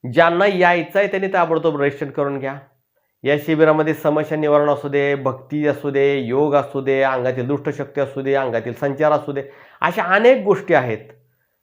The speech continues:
ज्यामध्ये तुम्हाला अत्यंत चांगला लाभ होतो.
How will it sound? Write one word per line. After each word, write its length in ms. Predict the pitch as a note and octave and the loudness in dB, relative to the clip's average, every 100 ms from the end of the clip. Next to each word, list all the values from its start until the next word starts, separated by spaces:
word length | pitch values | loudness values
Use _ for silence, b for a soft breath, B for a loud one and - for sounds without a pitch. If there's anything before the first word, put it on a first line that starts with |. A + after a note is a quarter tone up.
| _ _ A#2+ | _ _ -2
ज्यामध्ये 380 | C#3+ E3 E3 E3 | 2 4 2 -2
तुम्हाला 260 | D#3+ D#3 E3 | -2 -2 -2
अत्यंत 600 | - D3 - D3 C#3+ F3 | -2 -6 -6 -6 -6 -8
चांगला 400 | E3 D3+ B2 B2+ | -6 -4 0 0
लाभ 220 | B2 A#2+ | 2 0
होतो. 480 | A2+ A2 C3 E3 | -2 -8 -10 -12